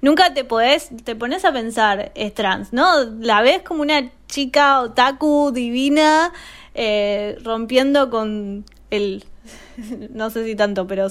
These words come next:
el sis-, su sistema, o sea, es, es, está buenísimo eso, y es como, es, como vos decís, que hoy me re llama la atención de decir, bueno, estuve, eh, pensando un montón, y es tipo tremendo eso, de pensar un montón qué productos audiovisual como me,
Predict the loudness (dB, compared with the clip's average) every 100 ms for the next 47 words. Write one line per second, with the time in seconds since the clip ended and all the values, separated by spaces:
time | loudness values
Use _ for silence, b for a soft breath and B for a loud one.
0 | -4 -6 -6 -8 -10 -6 -4 -2 0 2
1 | 2 0 -6 -4 0 2 2 -2 -8 B
2 | B B 0 0 0 -4 -6 -8 -8 -20
3 | -14 -10 -2 2 4 4 0 -2 -4 -4
4 | -6 -6 -6 -6 -6 -4 -6 -8 -12 -14
5 | -14 -18 _ _ -20 -20 -8 -2 2 4
6 | 6 6 4 2 2 2 2 -2 -4 -2
7 | 0 2 2 2 0 -2 -2 -2 -2 -2
8 | -2 -4 0 2 2 0 -6 -6 -4 -2
9 | 0 0 2 4 4 0 -8 B B -16
10 | -14 -4 -2 0 -2 0 0 2 0 0
11 | 0 2 2 -2 -2 -2 -2 -4 -4 -4
12 | -4 -6 -4 -4 -4 -8 -12 -20 _ _
13 | -20 -8 -4 0 0 0 0 0 0 0
14 | 2 2 2 -2 -2 -2 -2 -4 -6 -6
15 | -6 -10